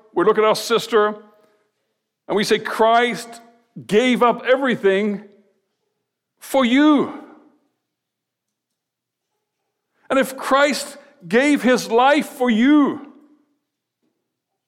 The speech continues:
how can I refuse to do any less? If Christ has set his love upon you, if Christ's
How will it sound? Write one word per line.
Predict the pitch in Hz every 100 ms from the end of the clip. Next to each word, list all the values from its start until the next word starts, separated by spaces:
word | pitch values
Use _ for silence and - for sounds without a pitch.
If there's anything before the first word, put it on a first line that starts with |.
| _ -
how | 208 277
can | 285 285
I | 262
refuse | 262 269 254 - 240 -
to | 240
do | 233
any | 226 220
less? | 190 131 - - - _ _ _ _ _ _
If | - - -
Christ | - 262 285 233 -
has | 262
set | - 269 233
his | 254 180
love | 254 269
upon | 262 254 269
you, | 254 254 269 269 - - _ _ _ _ _ _ _ _ - -
if | 254 254
Christ's | - - 247 262 208 - -